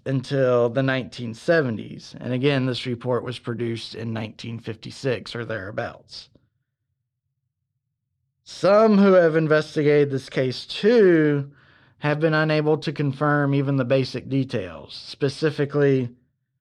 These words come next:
there was no Major Cunningham serving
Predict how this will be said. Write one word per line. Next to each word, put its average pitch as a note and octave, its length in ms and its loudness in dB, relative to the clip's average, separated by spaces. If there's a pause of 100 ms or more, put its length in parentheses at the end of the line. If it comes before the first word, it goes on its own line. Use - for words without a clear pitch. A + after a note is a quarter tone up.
(600)
there E3 240 0
was E3 300 4
no D3 160 2
Major C#3 360 0
Cunningham A#2+ 960 -4 (360)
serving C3 920 0